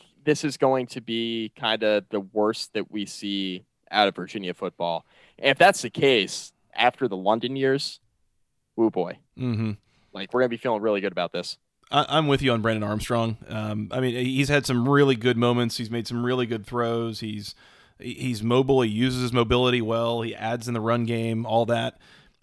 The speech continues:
Speaker 2: He also throws some horrible interceptions at times, and, you know, it is <laughs> very much a, uh, like you described it, as a roller coaster experience watching him, watching him play. Um, so he'll, he'll continue to get better, but you're already seeing kinda some of what the,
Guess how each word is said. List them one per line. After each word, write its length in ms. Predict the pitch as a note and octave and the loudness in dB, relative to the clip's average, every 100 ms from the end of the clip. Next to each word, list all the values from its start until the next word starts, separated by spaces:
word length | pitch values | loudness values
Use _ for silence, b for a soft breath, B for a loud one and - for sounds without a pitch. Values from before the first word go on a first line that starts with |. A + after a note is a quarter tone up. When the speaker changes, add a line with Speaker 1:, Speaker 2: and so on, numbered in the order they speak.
| _ | _
Speaker 2:
He 160 | C3 | 0
also 320 | C3 B2+ A#2+ | 2 2 0
throws 400 | - - B2 A#2 | -2 -4 -2 -2
some 460 | - A#2 G#2+ G#2 F#2+ | -4 -6 -6 -8 -10
horrible 460 | - C3+ C3+ C3+ B2+ | -10 -2 0 0 -2
interceptions 640 | B2 A#2 - B2 C3+ A#2+ | -2 -4 -4 -6 -6 -8
at 80 | A#2 | -10
times, 540 | B2 A2+ A2+ A#2 A2+ A2+ | -8 -8 -6 -8 -8 -8
and, 260 | G#2+ G#2 F2+ | -10 -12 -10
you 120 | B2 | -8
know, 160 | G#2+ A#2 | -6 -6
it 80 | |
is 160 | A#2+ A2+ | -6 -8
<laughs> 200 | A#2 - | -12 -6
very 220 | F#3+ E3 | -2 -2
much 340 | C#3+ B2+ B2 A2 | -2 -4 -4 -6
a, 300 | A2 A2 G#2+ | -4 -2 -2
uh, 240 | G#2+ G#2 G#2+ b b b b - - - | -4 -6 -10 b b b b -20 -14 2
like 220 | C#3 C3 | 2 4
you 100 | C3+ | 0
described 380 | A#2+ - C3 B2 | 0 0 2 4
it, 60 | |
as 80 | A2+ | 2
a 60 | G#2+ | 0
roller 340 | G#2+ A#2+ A#2+ | 2 2 2
coaster 380 | A2 A#2+ - A2+ | 2 0 0 -2
experience 580 | G#2 - B2 A#2 A2+ - | -2 -2 0 0 -2 -2
watching 300 | A2+ A2+ A2 | -2 -2 -4
him, 340 | A#2 A2+ G#2+ - - | -4 -4 -6 -10 -8
watching 240 | A#2+ A#2+ | -8 -6
him 160 | A2 G#2+ | -6 -4
play. 500 | - A2 A2 G2+ G#2 A#2+ | -4 -2 -4 -6 -10 -10
Um, 360 | G#2+ G#2+ G#2+ - b b b | -10 -8 -10 -16 b b b
so 160 | - | -2
he'll, 240 | B2+ F#3+ G#3 | 4 4 4
he'll 160 | F#3 G3 | 0 0
continue 320 | F3+ D#3 D#3+ | 0 0 0
to 80 | C3 | 0
get 200 | A2+ G2+ | -2 2
better, 260 | A#2+ A#2+ | 4 4
but 140 | A2 A2 | 2 0
you're 120 | B2+ | 0
already 180 | E3 C3 | 0 -2
seeing 400 | - C#3 C3+ B2 | -2 0 0 0
kinda 200 | C3 A2 | -2 -2
some 160 | C#3 | -2
of 80 | C3 | -2
what 120 | A#2 | -4
the, 100 | A2 | -6